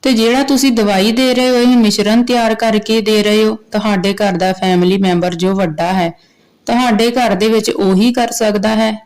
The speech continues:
ਜੇਕਰ ਤੁਹਾਡੇ ਘਰ ਦਾ ਫੈਮਿਲੀ ਮੈਂਬਰ ਜੋ ਘਰ ਦੇ ਵਿੱਚ ਵੱਡਾ ਹੈ, ਉਹੀ ਸ਼ਰਾਬ ਦੇ ਨਸ਼ੇ ਦਾ ਜੇਕਰ ਸੇਵਨ ਕਰਦਾ ਹੋਵੇ,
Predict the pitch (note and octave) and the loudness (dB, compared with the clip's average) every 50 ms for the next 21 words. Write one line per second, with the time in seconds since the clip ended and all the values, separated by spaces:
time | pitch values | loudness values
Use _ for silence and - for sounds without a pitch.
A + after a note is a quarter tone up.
0 | _ - - F3 F#3+ G3 F#3 F#3+ G3 F#3+ - G3+ G3+ G3+ F#3 E3 F#3 F#3 F3+ G3 | _ -8 -6 -2 -2 -2 0 -2 -4 -4 -2 -2 0 0 0 0 -2 -2 -2 -2
1 | F#3+ F3+ E3+ D#3 F3+ F#3 - - F3+ F3 E3+ F3 F3 G3 G#3 G3+ G3 F3+ F3+ F3 | -2 -2 -2 -2 -4 -4 -2 -2 -2 -2 0 0 2 2 2 2 2 2 2 2
2 | F3 F3 F#3 F#3 F3+ - - _ _ _ _ _ _ _ - F#3+ G#3+ B3 B3+ - | 2 0 -2 -4 -6 -10 -20 _ _ _ _ _ _ _ -6 -2 -2 0 0 0
3 | C#4 C4 A#3 G#3+ G3+ A#3+ B3 B3 A#3+ A#3+ B3 A#3 A3 G3+ F3+ D#3+ G3 G#3 A3 A#3 | 0 0 0 0 2 2 2 2 0 0 0 0 2 0 0 0 0 0 2 2
4 | A#3+ A3+ A3+ G#3 A#3 C4 C4 C#4+ C4+ C4 A#3+ A#3+ A3 G#3 A#3+ A#3+ A#3+ A#3 A3+ - | 2 2 2 2 2 2 2 2 0 0 0 0 0 0 2 2 2 2 2 0
5 | A#3 A#3 G#3+ A3+ A#3 G#3+ A3+ A3 A3 A#3 A3 - - G3+ F#3 F#3 F#3+ G3+ A3+ A3+ | 0 0 2 0 0 2 0 0 0 -2 -4 -2 0 0 2 2 4 2 2 2
6 | A#3 A#3 A3+ G#3 G3 A3+ A3+ A3+ A#3 A3 G#3 A3 A3+ | 0 0 -2 0 0 0 0 0 0 2 2 0 0